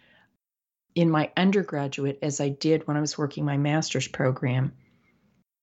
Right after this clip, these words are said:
However, during my <laughs> master's program, I got my second diagnosis. And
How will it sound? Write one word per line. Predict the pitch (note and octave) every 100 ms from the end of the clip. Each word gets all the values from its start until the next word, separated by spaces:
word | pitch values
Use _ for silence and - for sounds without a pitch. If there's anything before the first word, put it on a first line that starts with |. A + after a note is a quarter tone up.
| -
However, | - D#3 G3+ C4+ C#4 G#3+ G#3+ A3 _ _ _ -
during | - D#3+ F#3 A3
my | A3
<laughs> | A3
master's | A3 A#3 - A#3
program, | - C4+ C4 G#3 F3 E3+ F3 -
I | D#3+ D#3 D#3 D3+ D#3 _ _ -
got | C#3 D#3+
my | D3+
second | - D#3+ D3
diagnosis. | D3 C#3+ C#3+ C3 C#3 - - - - _ _ _ _ _ _ _ _ _ _
And | E3+ E3 E3 D#3+ D#3+ D3+